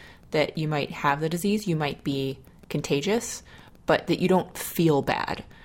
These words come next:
So you don't have that signal from basically your immune system, like, "Hey, you're sick and you need to stay inside and stay away from people." Like, if you don't get that feedback from your body, basically, then it's really easy for you to go out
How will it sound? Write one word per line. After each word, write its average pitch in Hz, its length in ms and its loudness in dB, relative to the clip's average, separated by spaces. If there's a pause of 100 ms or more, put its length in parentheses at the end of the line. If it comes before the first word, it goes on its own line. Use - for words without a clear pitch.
(160)
So 151 400 2
you 151 220 2
don't 170 220 4
have 180 180 2
that 156 220 4
signal 165 460 0
from 143 540 0
basically 147 440 2
your 139 220 0
immune 131 280 -2
system, 202 400 0
like, 147 280 -2 (300)
"Hey, 170 220 4
you're 151 220 4
sick 147 400 2
and 160 160 2
you 151 140 0
need 147 160 -2
to 143 80 -2
stay 139 280 0
inside 139 680 0
and 143 180 -4
stay 135 200 2
away 127 200 2
from 147 180 -4
people." 180 440 -2 (260)
Like, - 140 -10
if - 180 -2
you 165 80 4
don't 156 160 2
get 147 140 2
that 139 320 2
feedback 151 500 0
from 135 480 -4 (460)
your 143 320 -2 (180)
body, 175 380 4
basically, 254 540 2
then 180 180 2
it's - 260 0
really 151 240 4
easy 151 320 0
for 147 160 0
you 139 180 0
to 135 60 -2
go 135 160 0
out 131 300 2